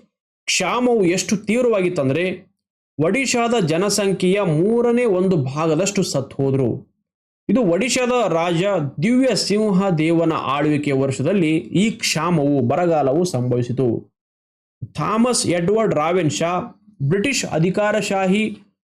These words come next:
ಮತ್ತು ಒಡಿಶಾದ ವಸಾಹತುಶಾಹಿ ಕಮಿಷನರ್ಗಳು ಬರಗಾಲದ ವಿನಾಶಕಾರಿ ಪರಿಣಾಮವನ್ನ ನೇರವಾಗಿ ನೋಡಿದ್ದರು. ಇತ್ತೀಚೆಗೆ ಉತ್ತರ ಪ್ರದೇಶ ಸರ್ಕಾರವು ಯಾವ ನಗರದಲ್ಲಿ ವೇದಿಕ್ ತ್ರೀ ಡಿ ಮ್ಯೂಸಿಯಂ ಅನ್ನ ನಿರ್ಮಾಣ ಮಾಡ್ತಾ ಇದೆ?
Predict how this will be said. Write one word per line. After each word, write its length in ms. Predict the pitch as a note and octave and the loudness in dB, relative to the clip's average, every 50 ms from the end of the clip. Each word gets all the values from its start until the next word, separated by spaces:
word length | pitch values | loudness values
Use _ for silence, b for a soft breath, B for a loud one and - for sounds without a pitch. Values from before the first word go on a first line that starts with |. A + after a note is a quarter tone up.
| - G#3+ | -6 -4
ಮತ್ತು 140 | A#3 B3+ | -2 0
ಒಡಿಶಾದ 500 | A3 E3 E3 F3+ A#3 A#3 - A#3+ A#3 A#3 | 2 2 2 0 0 0 0 0 0 0
ವಸಾಹತುಶಾಹಿ 960 | A#3+ A3 F3 E3 E3 - G#3+ G3+ G3+ G3 G3 F#3+ G#3 F#3 - F#3+ F3 E3+ F3+ F3 | 0 0 0 0 0 0 -2 -2 -2 -2 -2 0 -2 -2 0 0 0 0 0 0
ಕಮಿಷನರ್ಗಳು 1120 | E3+ - D3 D#3 D#3 D#3 - - D3+ D3 C#3 B2+ B2+ D3 E3 E3+ E3+ F3+ F3 - - _ _ _ _ _ _ _ _ - | 0 0 0 0 0 -2 -2 -2 -2 0 0 0 2 2 2 2 2 0 -4 -10 -20 _ _ _ _ _ _ _ _ -4
ಬರಗಾಲದ 540 | B2+ D#3 F#3 A#3 A#3+ A#3+ A#3+ A#3+ A#3+ A#3 A#3 | -2 0 0 2 2 2 0 0 0 0 2
ವಿನಾಶಕಾರಿ 720 | F#3+ E3 E3 F3 F#3 G3 F#3 - F#3+ G3 F#3 F3+ F3 F3 | 2 2 2 2 0 0 -2 -2 -2 -2 -2 0 0 -2
ಪರಿಣಾಮವನ್ನ 640 | E3+ F3 D3 C#3+ C#3+ C#3 C#3 C3+ C3+ D#3 F#3+ G3+ F3+ F3+ F3+ - | -2 -2 -2 -2 0 0 -2 0 0 0 2 0 0 0 -2 -2
ನೇರವಾಗಿ 640 | - C3 C#3 D#3+ F#3 F#3+ E3 D3 C#3 C#3 D3+ F#3+ - - - | 0 0 0 0 0 0 0 0 0 0 0 -2 -2 -4 -4
ನೋಡಿದ್ದರು. 760 | A#2+ A#2 A#2+ A#2+ A#2 A#2+ B2+ B2+ A#2+ G#2+ - - - _ _ _ _ _ _ _ _ _ _ _ _ _ _ _ _ _ _ - | -4 -2 -2 -2 0 0 0 0 0 -2 -4 -8 -14 _ _ _ _ _ _ _ _ _ _ _ _ _ _ _ _ _ _ -6
ಇತ್ತೀಚೆಗೆ 520 | F#3+ F#3 G3 - C4+ B3+ B3+ - G#3 A#3 | -4 -4 -2 -2 -2 -2 -2 -2 -2 0
ಉತ್ತರ 360 | G#3 - - F#3+ - - G#3+ A3+ | 0 0 0 0 0 -2 -2 -2
ಪ್ರದೇಶ 360 | G3+ - F#3+ E3 F#3+ F#3 F3+ F#3 | -2 -2 -2 0 0 0 0 -2
ಸರ್ಕಾರವು 640 | D#3+ - D3 B2+ - D3+ D3 D3+ D3+ D3 D3+ D3+ | -2 -2 -4 -2 -2 -2 0 0 0 0 2 2
ಯಾವ 360 | C3 A#2 B2 C#3+ E3 F3 F3 | 0 0 0 0 0 0 0
ನಗರದಲ್ಲಿ 800 | D#3 D3 C#3 C#3+ C#3 C3+ A#2+ A#2+ B2 C3 D#3 E3 E3+ E3 - - _ _ _ _ _ _ _ _ - | 0 0 0 0 0 0 0 2 2 2 2 2 0 -2 -6 -14 _ _ _ _ _ _ _ _ -2
ವೇದಿಕ್ 540 | B2+ D#3+ G3+ A3+ A#3 A#3 C4 B3+ A3 E3+ - | 0 0 2 2 0 -2 -2 -2 -2 -2 -2
ತ್ರೀ 200 | F3 E3+ G3+ G#3+ | -2 0 0 0
ಡಿ 160 | G3 A3+ A3+ | 0 0 0
ಮ್ಯೂಸಿಯಂ 560 | G3+ E3 D#3 F3 G3 G#3 F#3+ G3 A3 G3+ F3+ D#3+ | 2 2 2 2 2 2 2 0 0 0 0 2
ಅನ್ನ 160 | D#3 E3+ F#3 | 2 2 2
ನಿರ್ಮಾಣ 420 | F3 D#3 D#3 E3 E3 F3 F3+ F#3 | 2 0 0 0 0 0 0 0
ಮಾಡ್ತಾ 380 | G3 F3 C3+ B2 B2 A#2 C#3 C3+ | 0 0 0 -2 -2 -2 -2 -2
ಇದೆ? 360 | C3+ C3 C3+ B2 G#2 - - | 0 0 0 0 -2 -4 -8